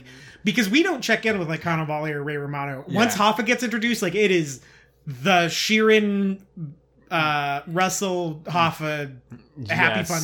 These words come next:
Speaker 1: time hour.
Speaker 2: Right.
Speaker 1: And so
Speaker 2: <laughs>
Speaker 1: it
Speaker 2: Happy fun time three
Speaker 1: <laughs>
Speaker 2: hours.
Speaker 1: Yeah. And so it does kind of feel like it's so much of the same flavor. So
Speaker 2: Yeah.
Speaker 1: it, I,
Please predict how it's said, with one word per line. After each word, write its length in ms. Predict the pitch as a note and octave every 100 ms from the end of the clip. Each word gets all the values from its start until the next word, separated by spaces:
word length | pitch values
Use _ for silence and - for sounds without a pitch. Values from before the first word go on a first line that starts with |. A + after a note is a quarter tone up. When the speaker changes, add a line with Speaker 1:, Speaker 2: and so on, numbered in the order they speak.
| D#3
Speaker 1:
time 100 | C#3+
hour. 400 | C#3+ C3+ B2+ B2+ A#2+ G#2+
Speaker 2:
Right. 240 | G#2+ G2 - C3
Speaker 1:
And 160 | A#3 A3+
so 120 | A2+
Speaker 2:
<laughs> 20 |
Speaker 1:
it 100 | B3
Speaker 2:
Happy 320 | G3+ D3+ E3 D#3+
fun 180 | E3
time 220 | C3+ C#3+ B2
three 100 | C3+
Speaker 1:
<laughs> 120 | C#3+
Speaker 2:
hours. 500 | A#2 B2 B2+ C4 A#3
Speaker 1:
Yeah. 240 | F#3+ D3 - - -
And 260 | C4 D3 B3+
so 340 | - A3 A#3 G3+ E3+ E3
it 160 | B3 A#3+
does 220 | B3 C4
kind 180 | - B3
of 60 | -
feel 140 | A3+
like 200 | A3 G#3+ -
it's 180 | B3 -
so 360 | - C4+ B3+
much 320 | A#3+ A#3+ A#3+
of 180 | B3 F#3+
the 80 | G#3+
same 480 | A3 - A3+ G#3+ G#3
flavor. 1000 | - G#3+ G#3+ G#3 G3 E3 D#3+ D3 C3+ B2 - - - -
So 160 | D3 F3+
Speaker 2:
Yeah. 640 | F3 D#3+ D3+ C#3 C3+ C3
Speaker 1:
it, 180 | C3 G3 -
I, 180 | A#3+